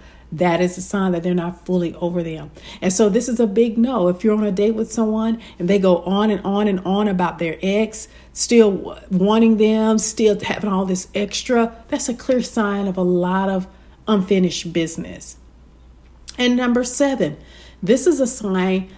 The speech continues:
that for men that are on the rebound. So ladies, listen here. So when men are on the rebound, they can get intense really quickly without commitment, tends to be more physical,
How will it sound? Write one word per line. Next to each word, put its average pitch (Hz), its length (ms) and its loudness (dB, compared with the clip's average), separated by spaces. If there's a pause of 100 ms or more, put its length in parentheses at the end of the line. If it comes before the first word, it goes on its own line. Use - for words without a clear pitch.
(140)
that 185 400 -4 (200)
for 208 200 4
men 226 480 4
that 185 160 4
are 175 120 -2
on 196 180 -2
the 180 100 0
rebound. 170 680 -8
So 202 220 2
ladies, 208 400 2
listen 208 340 -2
here. 185 440 -4 (260)
So 208 540 2 (240)
when 208 240 4
men 302 280 4
are 277 120 2
on 196 220 -2
the 185 80 -2
rebound, 170 720 -4 (160)
they 208 140 4
can 226 160 6
get 202 220 6
intense 220 520 0
really 196 280 2
quickly 240 320 -4
without 202 400 0
commitment, 196 640 0 (200)
tends 233 340 2
to 214 120 0
be 196 140 2
more 180 240 2
physical, 208 760 -2